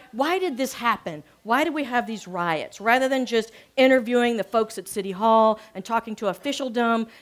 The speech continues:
he went and put three hundred school teachers on the street and had them do a survey and did statistical analysis, um, and really did employ social science techniques in journalism for the first time. And he inspired a lot of folks.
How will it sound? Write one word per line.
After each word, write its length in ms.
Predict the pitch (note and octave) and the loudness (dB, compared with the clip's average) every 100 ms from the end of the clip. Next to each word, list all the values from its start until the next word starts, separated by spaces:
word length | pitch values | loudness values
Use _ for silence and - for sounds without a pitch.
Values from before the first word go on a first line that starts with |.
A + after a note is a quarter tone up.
| _ | _
he 160 | C4 D4 | -4 0
went 300 | B3 A#3+ A#3 | 2 2 0
and 160 | G3+ | -8
put 280 | - A3 - | -6 -8 -8
three 260 | B3 C#4 C#4+ | -4 -2 -2
hundred 460 | B3 C4+ A#3+ A3+ A3+ - | -2 0 2 2 0 -18
school 320 | - C4+ B3+ | -8 -2 -2
teachers 460 | B3+ A#3+ - G#3 - | -2 -8 -6 -8 -4
on 180 | G#3+ A3 | -4 -4
the 60 | |
street 320 | F#3+ - G#3 | -4 0 0
and 80 | G3+ | 0
had 120 | G3 | -6
them 80 | G3 | -6
do 120 | F#3+ | -6
a 40 | F3+ | -10
survey 600 | - A3 G3 F3+ E3 E3+ - _ | -8 -2 -2 -2 -6 -6 -8 _
and 180 | G#3+ G3+ | -8 -4
did 320 | G#3 A3 G#3+ | 0 0 -2
statistical 600 | - G3+ G#3 G#3+ G#3+ G3 F#3+ | -12 -14 -10 -8 -6 -6 -6
analysis, 840 | F#3 F3+ F#3 F3+ G3 F#3 F3+ - - - - | -4 -4 -4 -6 -4 -4 -4 -14 -20 -14 -6
um, 260 | F3+ F3+ - | -4 -4 -6
and 240 | F#3+ F#3+ | -6 -2
really 240 | G#3+ A#3 A#3+ | 4 4 4
did 320 | G3 G#3+ G3+ | 2 0 0
employ 400 | G#3 F#3+ G#3+ G3 | -4 -8 -2 -2
social 360 | F#3 - - F#3 | -2 -6 -6 -10
science 400 | G3 F3+ E3 - | -8 -8 -8 -8
techniques 640 | F#3 F3 F#3 F#3 F3 - - - | -8 -8 -6 -6 -8 -14 -16 -8
in 160 | F#3+ | -8
journalism 440 | F#3 F3+ E3+ E3 D#3 | -4 -4 -4 -6 -12
for 100 | E3+ | -14
the 80 | |
first 320 | D#3 E3+ E3 - | -8 -8 -8 -12
time. 340 | E3+ D#3+ D#3 - - | -10 -10 -10 -14 -10
And 100 | G#3 | -2
he 80 | G#3+ | 0
inspired 460 | G3+ - A#3+ A#3 G3+ | 0 -4 -4 -2 0
a 60 | |
lot 260 | F#3 F#3+ G3+ | 2 2 0
of 80 | G3 | -4
folks. 480 | - F3 D3+ - | -2 -2 -2 -10